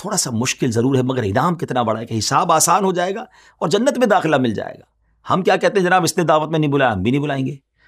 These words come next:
इसने महरूम किया, मैं भी इसको महरूम करूंगा।" नहीं, जो महरूम करे, उसे अता करें, जो जुल्म करे, उसे माफ कर दें,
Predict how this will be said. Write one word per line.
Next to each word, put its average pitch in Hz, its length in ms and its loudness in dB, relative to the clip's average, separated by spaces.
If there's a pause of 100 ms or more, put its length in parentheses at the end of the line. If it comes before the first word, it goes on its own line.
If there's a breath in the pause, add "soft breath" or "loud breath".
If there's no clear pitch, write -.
(200)
इसने 175 240 2
महरूम 156 360 6
किया, 151 260 4
मैं 95 180 0
भी 120 60 4
इसको 147 200 0
महरूम 131 280 2
करूंगा।" 113 300 -10
नहीं, 151 320 -8
जो 156 140 -4
महरूम 120 460 -6
करे, 117 240 -8
उसे - 260 -8
अता 95 280 -12
करें, 80 360 -20
जो 123 120 -4
जुल्म 170 320 0
करे, 139 260 -4
उसे 120 200 -6
माफ 107 320 -6
कर - 140 -20
दें, - 180 -20